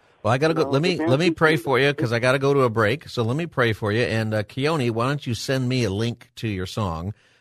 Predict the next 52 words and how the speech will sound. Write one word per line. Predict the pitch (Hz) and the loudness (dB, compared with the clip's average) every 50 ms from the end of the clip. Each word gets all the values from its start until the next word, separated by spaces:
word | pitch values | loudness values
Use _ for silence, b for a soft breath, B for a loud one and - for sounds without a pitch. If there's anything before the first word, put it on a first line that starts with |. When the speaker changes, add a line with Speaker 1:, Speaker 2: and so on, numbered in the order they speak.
| b b b | b b b
Speaker 1:
um, | 123 101 95 92 90 90 90 87 90 92 92 | -2 0 0 0 0 0 0 -2 -2 -4 -4
at, | 80 - 80 92 92 92 92 - - 104 | -6 -6 -4 -4 -4 -4 -4 -6 -6 -6
uh, | 92 | -4
socal | 87 - 131 120 107 - 110 98 92 | -4 -2 -4 -2 0 0 0 0 0
live | 92 92 92 90 87 87 82 | 0 2 2 2 0 0 -2
at | 87 87 - | -4 -6 -6
K | - - 95 92 | -6 -4 -4 -4
K | - - 101 90 87 87 | -4 -4 -4 -4 -4 -4
L | 90 90 90 90 | -4 -4 -4 -4
A | 90 87 | -6 -4
dot | 85 85 85 85 | -6 -6 -8 -8
com. | - 98 92 87 | -6 -8 -6 -6
I'd | 87 85 | -6 -6
love | 90 90 82 | -8 -8 -8
to | 82 80 | -8 -8
hear | 85 69 53 | -8 -10 -10
it. | 50 - _ _ _ _ _ _ _ _ _ _ _ _ _ - | -12 -18 _ _ _ _ _ _ _ _ _ _ _ _ _ -8
Uh, | 90 87 87 82 85 | -6 -6 -4 -4 -6
so | 85 - 101 | -6 -6 -4
my | 98 98 104 | -2 -2 0
email | 98 95 92 90 90 | -2 -2 -2 -4 -4
address | 90 85 92 80 76 - - | -4 -4 -6 -6 -8 -8 -10
is | 80 80 - | -12 -14 -14
socal | - - - - 117 107 95 - 104 90 85 87 | -16 -18 -12 -6 -6 -6 -4 -2 0 0 0 0
live | 85 85 85 85 82 85 | -2 -2 -4 -4 -4 -6
at | 76 - | -10 -10
K | - - 87 85 | -8 -8 -8 -8
K | 85 - 90 | -6 -6 -6
L | 82 80 80 | -6 -6 -6
A | 80 82 | -8 -8
dot | 78 73 64 67 | -10 -10 -12 -12
com. | - 95 82 78 | -10 -10 -10 -8
Let | 90 107 120 | -6 -4 -4
me | 110 | -4
pray | 90 - - 104 92 | -4 -4 -4 -6 -4
for | - - 92 85 | -6 -6 -8 -8
you, | 78 | -8
Keone, | 82 - - 95 90 85 90 92 | -10 -10 -10 -10 -10 -8 -8 -10
and | 92 90 | -8 -8
then | 90 90 | -10 -10
I'm | 90 | -8
gonna | 92 90 85 | -10 -10 -8
go | 90 92 | -8 -8
to | 90 90 | -8 -8
a | 82 | -10
break | 85 92 87 90 90 - | -8 -8 -8 -10 -10 -12
and | 90 85 | -14 -12
get | 87 82 - | -12 -12 -10
to | - | -10
the | 92 92 | -8 -8
other | 82 76 82 | -8 -8 -10
calls. | - - 82 80 80 82 - | -8 -6 -6 -6 -6 -8 -12